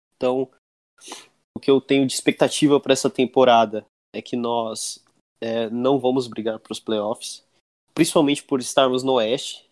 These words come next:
No Oeste, eu acredito que somente dois times, é, não brigarão pros playoffs. É, um deles é o Memphis Grizzlies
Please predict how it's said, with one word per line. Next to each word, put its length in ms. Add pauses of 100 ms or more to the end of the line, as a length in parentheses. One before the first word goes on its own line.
(140)
No 260
Oeste, 520
eu 160
acredito 560
que 320 (400)
somente 540
dois 360
times, 520 (180)
é, 180
não 300
brigarão 460
pros 240
playoffs. 640 (760)
É, 240
um 200
deles 360
é 60
o 80
Memphis 440
Grizzlies 800